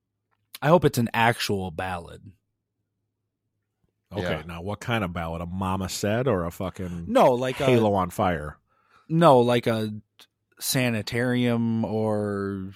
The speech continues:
Speaker 1: you
Speaker 2: Okay.
Speaker 1: know, Fade to Black,
Speaker 3: Oh, dude.
Speaker 1: you know, something,
Speaker 2: Okay.
Speaker 3: Yeah.
Speaker 1: something deep and really melodic and, you know, even, even like a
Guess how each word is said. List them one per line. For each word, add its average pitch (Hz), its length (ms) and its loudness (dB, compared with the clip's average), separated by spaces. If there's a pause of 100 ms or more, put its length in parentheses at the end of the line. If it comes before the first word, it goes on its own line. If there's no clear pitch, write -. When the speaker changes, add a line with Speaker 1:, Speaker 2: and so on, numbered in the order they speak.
Speaker 1:
you 104 100 -4
Speaker 2:
Okay. 101 80 -2
Speaker 1:
know, 95 280 -4 (120)
Fade 117 320 0
to 107 80 0
Black, 107 540 2
Speaker 3:
Oh, 110 40 -8
dude. 98 240 -8
Speaker 1:
you 113 60 0
know, 107 140 -2
something, 120 320 0
Speaker 2:
Okay. 113 180 0
Speaker 3:
Yeah. 90 60 -12
Speaker 1:
something 123 520 2
deep 120 320 4
and 104 440 -2
really 113 240 2
melodic 101 680 -2
and, 95 340 -8 (800)
you 98 120 -8
know, 92 320 -6
even, 127 640 6 (840)
even 135 260 2
like 113 180 0
a 92 340 -6